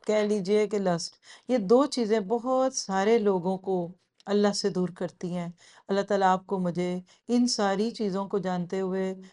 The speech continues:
पढ़ते हुए अपनी इस्लाह की तौफीक दे और हम हकीकत में अपने बारे में ये जानें कि मेरे अंदर कौन सी ऐसी ख्वाहिश है जो मुझे हक से रोकती है। खुद से पूछिए,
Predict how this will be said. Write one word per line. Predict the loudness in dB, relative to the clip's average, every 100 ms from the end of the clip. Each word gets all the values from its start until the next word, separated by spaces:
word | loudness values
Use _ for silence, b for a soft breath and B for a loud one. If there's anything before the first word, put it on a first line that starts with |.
| B
पढ़ते | -2 -2 0 2
हुए | 2 2 0 -8 B 0
अपनी | 0 0 -2
इस्लाह | -2 -2 -2 -2
की | -4 -4
तौफीक | -2 -2 -2 -6 -4
दे | -2 -2 -4 B B -2
और |
हम | 0 0
हकीकत | -2 -2 -4 0 -2 0
में | -2
अपने | -2 -2 -4
बारे | 0 0 0
में | -2 -4 -6 -6 -12 -4
ये | 0 2
जानें | 2 0 0 -2 -4 -8 _ _ _ _ _ _ _ _ 0
कि |
मेरे | 4 6 8
अंदर | 6 2 -2 -4 b b -4
कौन | 0 0 0
सी | 2
ऐसी | 2 2
ख्वाहिश | -2 0 0 -2 -4
है | -8 -10 _ _ b b
जो | -2
मुझे | 0 0
हक | -2 -6
से | -4 -2
रोकती | -4 -6 -10 -10
है। |
खुद | -10 _ _ -12
से | -6 -6
पूछिए, | -4 -4 -4